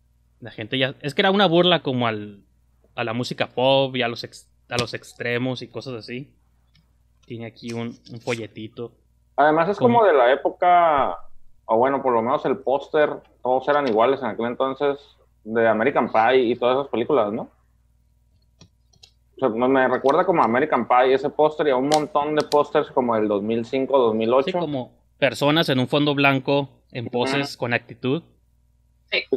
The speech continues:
Speaker 2: Y como que te predisponías a qué esperar, ¿no? O algo así, como que, ah, de esas películas
Speaker 1: Sí,
Speaker 2: chafas,
Speaker 1: es, es
Speaker 2: o algo.
Speaker 1: que de hecho ahorita salen ellas en las series de Riverdale y
Speaker 2: Mm.
Speaker 1: todo ese, ese universo de C W, porque son basadas en los personajes de Archie Comics.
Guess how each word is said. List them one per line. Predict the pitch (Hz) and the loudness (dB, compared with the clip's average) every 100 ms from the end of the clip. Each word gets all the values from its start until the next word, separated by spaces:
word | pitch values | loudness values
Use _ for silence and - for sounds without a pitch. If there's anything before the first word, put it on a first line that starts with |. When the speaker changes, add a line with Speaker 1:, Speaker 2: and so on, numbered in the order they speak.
| - _ - | -6 _ -6
Speaker 2:
Y | 120 | 0
como | 139 139 | 2 2
que | 143 | 2
te | 143 139 135 | 4 4 4
predisponías | 135 123 123 127 113 135 139 | 4 4 2 2 2 2 0
a | 123 | -2
qué | 123 | -4
esperar, | 113 135 131 117 | -2 2 4 2
¿no? | 113 135 | 0 0
O | 104 | 2
algo | 107 110 | 2 0
así, | 110 104 | -2 -4
como | 101 | -4
que, | 92 104 | -4 -4
ah, | 131 127 | -2 -2
de | 120 | -4
esas | 120 | -6
películas | - 110 107 113 95 - _ _ _ _ _ _ _ | -6 -4 -2 -4 -6 -8 _ _ _ _ _ _ _
Speaker 1:
Sí, | - | -2
Speaker 2:
chafas, | 101 - 82 | -2 -2 -8
Speaker 1:
es, | - | -10
es | |
Speaker 2:
o | - | -8
algo. | 98 101 _ _ _ _ - | -8 -8 _ _ _ _ -8
Speaker 1:
que | |
de | 143 | -4
hecho | 147 | 0
ahorita | 185 180 185 | 0 0 0
salen | 175 165 165 | 2 2 4
ellas | 160 165 160 | 2 2 0
en | 139 | -2
las | 117 - | -4 -2
series | 123 135 147 135 | -2 -2 -2 -2
de | 113 | -2
Riverdale | 120 135 131 113 113 123 117 113 | 0 0 -2 -2 0 0 -2 -4
y | 98 95 _ _ | -12 -16 _ _
Speaker 2:
Mm. | 113 120 | -4 -2
Speaker 1:
todo | 120 127 | 0 0
ese, | 131 147 | -2 -6
ese | 120 143 | -6 -4
universo | 131 113 117 143 | -2 -4 -6 -6
de | |
C | 117 123 | -6 -2
W, | 135 123 156 | -2 0 -2
porque | 139 120 | -2 -4
son | 123 | -6
basadas | 120 131 135 | -4 -2 -2
en | |
los | 135 | -4
personajes | 123 110 110 107 131 | -6 -14 -12 -8 -8
de | 120 | -8
Archie | 117 131 | -10 -10
Comics. | 123 123 147 - | -8 -8 -10 -16